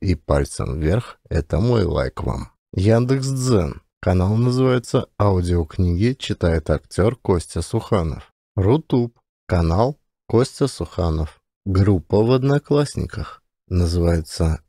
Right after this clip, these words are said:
«Аудиокниги читает актёр Костя Суханов». Группа ВКонтакте. Называется просто «Аудиокниги». Если не найдёте, просто напишите мне в WhatsApp или Telegram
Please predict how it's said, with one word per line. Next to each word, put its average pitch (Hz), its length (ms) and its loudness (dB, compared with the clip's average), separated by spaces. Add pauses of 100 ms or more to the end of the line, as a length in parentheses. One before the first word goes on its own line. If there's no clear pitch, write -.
(180)
«Аудиокниги 87 1200 0 (140)
читает 85 560 -2
актёр - 520 -2 (140)
Костя 87 400 -2
Суханов». - 720 -10 (160)
Группа 117 560 0
ВКонтакте. - 1000 -2 (100)
Называется 127 600 2
просто - 640 -6 (200)
«Аудиокниги». 104 1000 0 (160)
Если 123 340 0
не 131 120 2
найдёте, 139 500 0
просто 120 400 0
напишите 90 540 -2
мне 82 200 0
в 82 140 -2
WhatsApp 92 520 0
или 78 140 0
Telegram 95 680 0